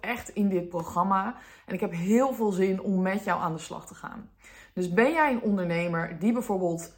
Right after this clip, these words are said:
nou, al een paar jaar bezig is en je denkt, "Weet je, ik wil gewoon naar het volgende level. Ik wil online nu mijn aanbod neerzetten, want ik doe vooral nu offline dingen." Dan is dit programma echt wat voor jou. Als je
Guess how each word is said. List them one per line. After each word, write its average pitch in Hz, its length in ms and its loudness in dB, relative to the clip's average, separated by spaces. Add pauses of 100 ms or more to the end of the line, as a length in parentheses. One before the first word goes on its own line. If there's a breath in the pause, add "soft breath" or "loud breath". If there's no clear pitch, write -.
nou, 160 140 -2
al 185 140 0
een 170 100 0
paar 196 220 8
jaar 175 160 6
bezig 180 480 2
is 156 280 -8
en 175 160 -6
je 170 60 -2
denkt, 170 240 -2
"Weet 185 120 -4
je, - 60 -10
ik 175 120 -8
wil 185 180 2
gewoon 208 180 -2
naar 175 140 0
het 165 120 -4
volgende 170 420 -4
level. 196 480 0 (220 loud breath)
Ik 170 140 -10
wil 170 280 -2
online 214 460 4
nu 180 120 2
mijn 160 180 -2
aanbod 202 340 2
neerzetten, 170 540 -2
want 156 240 -4
ik 156 160 -8
doe 165 200 -2
vooral 175 380 2
nu 165 180 -2
offline 240 500 2
dingen." 208 380 0 (260 loud breath)
Dan 208 220 2
is - 120 -6
dit 185 160 -2
programma 170 420 -4
echt 175 220 -4
wat 156 180 -8
voor 151 180 -4
jou. 139 260 0 (480 soft breath)
Als 240 320 6
je 220 260 0